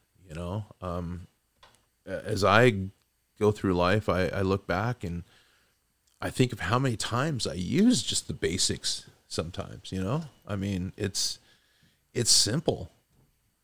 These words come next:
but we don't think about it because our lives are a little bit more complex, and we're mi-, our minds are on all sorts of different things.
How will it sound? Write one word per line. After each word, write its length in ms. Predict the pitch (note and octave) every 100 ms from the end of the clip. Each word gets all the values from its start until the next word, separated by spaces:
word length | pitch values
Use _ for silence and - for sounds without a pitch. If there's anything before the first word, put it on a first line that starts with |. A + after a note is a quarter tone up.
| _
but 220 | G#2+ -
we 140 | G#2+ A#2
don't 520 | G2+ F#2+ A#2+ A#2 -
think 300 | - A#2+ C#3
about 340 | G#2 F2+ D#2+
it 160 | F#2 -
because 500 | G2 - F#2+ F#2 - -
our 120 | F2+
lives 680 | E2+ E2+ A#2 C3+ A2 G2 - - -
are 100 | F#2
a 40 |
little 220 | F#2 F#2+
bit 180 | F#2 -
more 220 | F#2 F2
complex, 960 | E2 G#2 E2+ - - G2+ G#2 - - - _ _ _ _ _ _ _ _ _ _ _ -
and 220 | G#2+ F#2+
we're 140 | E2+ E2+
mi-, 340 | F#2 F#2+ G#2
our 160 | F#2+ F#2
minds 500 | F#2+ A2+ A#2+ B2 F#2+
are 120 | F#2
on 160 | F2+ -
all 240 | A2 A2+ A#2
sorts 340 | - A2 -
of 80 | F#2+
different 340 | G2 G#2+ F#2+
things. 540 | G2+ G2+ A2 C3 -